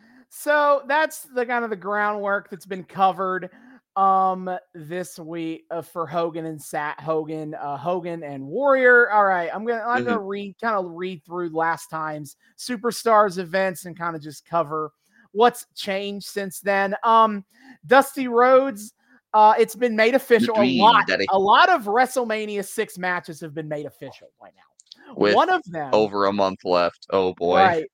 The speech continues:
Speaker 1: One of them is Dusty Rhodes and Sapphire versus Randy Savage and Queen Sherri in a mixed tag team match.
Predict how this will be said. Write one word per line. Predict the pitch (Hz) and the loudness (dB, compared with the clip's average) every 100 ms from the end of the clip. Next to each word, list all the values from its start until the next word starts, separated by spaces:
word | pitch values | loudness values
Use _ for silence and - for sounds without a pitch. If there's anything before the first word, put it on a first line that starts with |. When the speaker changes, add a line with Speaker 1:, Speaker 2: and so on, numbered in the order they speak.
| _ | _
Speaker 1:
One | 180 285 349 | 0 2 4
of | 294 | 2
them | 233 240 | -2 -2
is | 226 190 190 160 | -4 -6 -6 -6
Dusty | 139 208 247 - 254 | -4 -2 -2 -4 -10
Rhodes | 226 220 214 208 208 | -2 -2 0 -2 -6
and | 160 143 | -12 -14
Sapphire | - 233 233 - 208 202 202 202 - _ 269 - | -4 0 0 2 2 2 2 -2 -8 _ -20 -8
versus | 180 170 - 147 143 | -6 -6 -10 -16 -14
Randy | 143 185 208 202 | -10 -8 -8 -10
Savage | 185 - 185 180 170 151 | -10 -2 2 2 -2 -10
and | 160 151 | -14 -14
Queen | - 180 170 | -16 -14 -12
Sherri | 139 - 185 180 175 156 | -12 -8 -4 -4 -4 -8
in | 160 | -10
a | 151 | -12
mixed | 151 147 127 - - _ | -12 -8 -8 -10 -20 _
tag | 170 165 156 - | -2 -2 -4 -12
team | 156 147 139 | -18 -14 -14
match. | 123 117 85 - - | -16 -18 -18 -18 -18